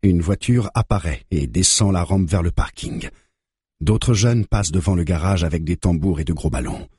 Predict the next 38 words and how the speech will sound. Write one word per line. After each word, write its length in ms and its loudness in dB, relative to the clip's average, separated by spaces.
Saga 360 0
jette 240 0
un 120 2
œil 180 2
sur 180 -4
les 260 -4
immeubles 380 -2
d'en 100 -10
face. 400 -2
La 80 0
porte 280 -2
vitrée 320 0
d'un 120 -8
des 140 -6
balcons 320 0
supérieurs 580 0
est 160 -6
ouverte. 440 -8
Une 200 0
immense 360 2
banderole 480 -2
avec 280 -6
un 80 0
message 420 0
d'amour 420 0
et 60 -4
des 120 -6
fleurs 540 -2
a 100 0
été 220 0
fixée 440 0
dessus 440 -2
et 80 -2
s'agite 420 -2
dans 140 -2
le 100 -6
vent. 260 -6
Karl 320 2